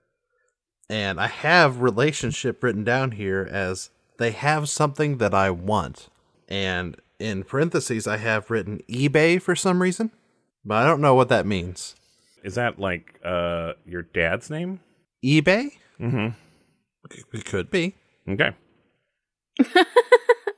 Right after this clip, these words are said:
Speaker 2: All right. Well, to investigate this murder, we're gonna answer three questions.
Speaker 3: Is this like a Sphinx riddle, riddle?
Speaker 2: What would the Sphinx riddle be?
Speaker 3: Why?
Speaker 2: <laughs> Just why? That's a hard one.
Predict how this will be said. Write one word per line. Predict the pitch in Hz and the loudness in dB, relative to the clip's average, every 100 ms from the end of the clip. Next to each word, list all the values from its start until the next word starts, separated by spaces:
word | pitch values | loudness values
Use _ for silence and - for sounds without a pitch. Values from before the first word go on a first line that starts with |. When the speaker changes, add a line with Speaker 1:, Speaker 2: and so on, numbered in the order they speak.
| _ _ _ - 117 | _ _ _ -6 2
Speaker 2:
All | |
right. | 110 87 _ _ _ - | 2 2 _ _ _ 0
Well, | 143 | 2
to | 151 | 4
investigate | 135 123 226 226 170 147 135 151 _ _ | 4 2 2 2 -2 2 0 -2 _ _
this | 117 123 | -4 -2
murder, | 107 98 95 120 _ _ _ _ | 2 2 4 0 _ _ _ _
we're | - 160 | 0 2
gonna | 156 | 2
answer | 143 156 160 131 | 0 -2 0 -2
three | 117 - - 117 170 180 | -2 -8 -6 -2 -2 -2
questions. | 170 175 143 - 107 71 76 - - _ - | 0 2 2 -2 -8 -10 -14 -20 -20 _ -16
Speaker 3:
Is | 220 | -4
this | 254 269 | -2 0
like | 262 | 0
a | 269 | 0
Sphinx | - 240 254 - | -2 -2 -4 -4
riddle, | 262 262 277 | -4 -2 -4
riddle? | 277 277 302 294 _ _ | -4 -4 -4 -6 _ _
Speaker 2:
What | - 143 175 | -4 -2 -2
would | 143 | -6
the | |
Sphinx | 131 139 127 | -6 -10 -6
riddle | 127 123 | -6 -6
be? | 82 85 _ | -8 -14 _
Speaker 3:
Why? | - 294 254 202 226 _ - | 2 6 6 4 -4 _ -12
Speaker 2:
<laughs> | 117 | -10
Just | - - 175 - | -6 0 0 2
why? | 110 113 135 - - - | 0 0 -4 -10 -14 -2
That's | 139 | 0
a | 160 | 2
hard | 190 - | 4 2
one. | 95 - | 2 0